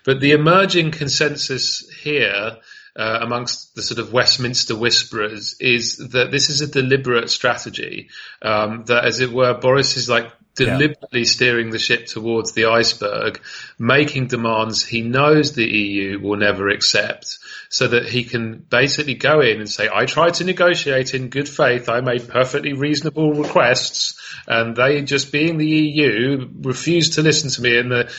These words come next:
Speaker 1: they're all obstinate, stubborn, nasty baddies, and now I'm going to have a general election, um, to get a better mandate to renegotiate, you know, more thoroughly or whatever." Um,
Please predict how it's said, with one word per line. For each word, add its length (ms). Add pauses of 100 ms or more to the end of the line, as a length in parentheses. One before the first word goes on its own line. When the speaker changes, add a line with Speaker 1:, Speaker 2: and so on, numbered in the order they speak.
(100)
Speaker 1:
they're 160
all 360
obstinate, 480
stubborn, 480
nasty 460
baddies, 720 (320)
and 160
now 360
I'm 180
going 180
to 120
have 120
a 40
general 340
election, 580 (380)
um, 500 (120)
to 400
get 200
a 60
better 280
mandate 640
to 100
renegotiate, 960 (580)
you 120
know, 160
more 200
thoroughly 460
or 100
whatever." 480 (500)
Um, 380